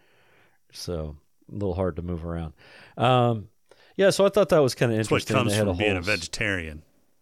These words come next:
Speaker 1: Yeah, v-, yeah, yeah. <laughs> Eat your meat, boys. Yeah. So that was, uh,
Speaker 2: Yeah, I know
Speaker 1: that
Speaker 2: that he
Speaker 1: was
Speaker 2: was, he had a, a vegetarian diet during this. And
Speaker 1: Vegan.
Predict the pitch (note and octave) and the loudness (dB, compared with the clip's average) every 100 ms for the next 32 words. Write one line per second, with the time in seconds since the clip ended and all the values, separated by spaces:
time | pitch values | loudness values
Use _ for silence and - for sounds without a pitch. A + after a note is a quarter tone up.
0 | _ - F#2 E2 E2 F2+ F#2+ A#2 F#2 - | _ -10 -8 -8 -10 -8 -2 0 0 -2
1 | - - - D2+ D2+ - - - - - | -10 -12 -12 -8 -6 -6 -8 -10 -12 -10
2 | - - _ _ _ _ _ _ - - | -12 -12 _ _ _ _ _ _ -20 -8
3 | G3+ F3 - C3+ G#2 A#2+ G#2+ - A#2+ A#2+ | -4 -2 0 -2 0 0 -2 0 0 0
4 | A2 - - _ _ _ _ _ _ _ | -2 -8 -16 _ _ _ _ _ _ _
5 | - E2 D2+ - _ - - - - - | -8 -8 -8 -12 _ -20 -20 -20 -20 -20
6 | - - D3+ F#3 F#3 E3 B2 C#3 C#3 B2 | -8 0 4 4 2 -2 -2 -2 0 0
7 | G#2+ - - - _ _ _ _ _ - | -4 -12 -20 -20 _ _ _ _ _ -4
8 | A#2+ B2 E3 F3 D#3+ C#3+ B2 C3+ B2+ C3+ | -2 0 2 4 4 4 2 2 2 0
9 | B2+ C#3 B2 B2+ G#2+ F#2+ A2 G#2+ A#2 G#2+ | -2 -2 0 0 0 -2 -4 -6 -6 -6
10 | G2+ C3 A2 G2 F#2 G2+ G#2 F2+ F2 F2+ | -6 -4 -2 -4 -4 -2 -2 -4 -6 -6
11 | F2 E2+ E2+ E2+ - A#2 F2 F#2+ B2+ A#2 | -6 -6 -6 -6 -6 -6 -6 0 2 2
12 | F#2+ | 0